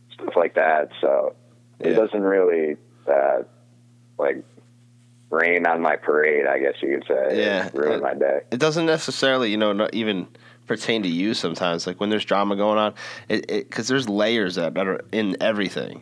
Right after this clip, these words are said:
Speaker 2: So, like, you know, you might be cor-, like, progressing in your career, right, and everything's going good, then you find out, like,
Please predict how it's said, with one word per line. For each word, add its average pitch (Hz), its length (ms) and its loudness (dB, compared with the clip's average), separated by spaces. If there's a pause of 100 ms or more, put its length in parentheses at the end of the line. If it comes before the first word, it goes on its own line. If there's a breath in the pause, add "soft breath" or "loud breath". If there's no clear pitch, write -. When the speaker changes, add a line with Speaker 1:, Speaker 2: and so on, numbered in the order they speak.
Speaker 2:
So, 113 200 -2
like, 101 240 -2
you 113 100 0
know, 113 120 2
you 107 180 2
might 113 220 2
be 101 100 -4
cor-, 95 340 -6
like, 95 220 -4
progressing 98 480 -2
in 95 120 -4
your 87 100 -6
career, 92 440 -4
right, 95 220 -2
and 82 260 -6
everything's 101 380 -2
going 92 240 -4
good, 113 160 -2
then 104 120 -2
you 107 80 -4
find 98 340 0
out, 101 160 2
like, 90 240 -4